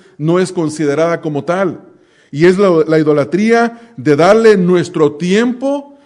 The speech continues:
nuestro afecto, la de poner nuestro corazón en personas o en posesiones de este mundo.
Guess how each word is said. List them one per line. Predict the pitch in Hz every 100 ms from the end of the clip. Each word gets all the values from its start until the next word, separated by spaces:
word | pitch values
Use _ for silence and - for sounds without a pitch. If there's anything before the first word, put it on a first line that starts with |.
| _
nuestro | 156 175 185 180 180 156
afecto, | 143 - 226 220 226 254 262 - - - _
la | 147 165
de | 180
poner | 185 170 160 208 214
nuestro | 185 185 226 240 247 220
corazón | 202 156 - 175 196 220 - - -
en | 208 233 240
personas | 226 190 - 190 196 214 220 - -
o | - 190
en | 233 233
posesiones | 220 208 185 - 180 175 160 139 135 - - _ _ _
de | 113 127
este | 131 131 135
mundo. | 127 139 104 85